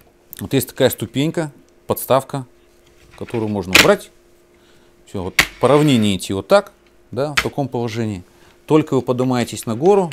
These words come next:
в подъем идете, подстав-, подставку вот такую выставляете.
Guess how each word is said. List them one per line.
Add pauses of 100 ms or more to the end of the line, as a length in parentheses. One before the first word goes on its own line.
(120)
в
подъем
идете,
подстав-,
подставку
вот
такую
выставляете.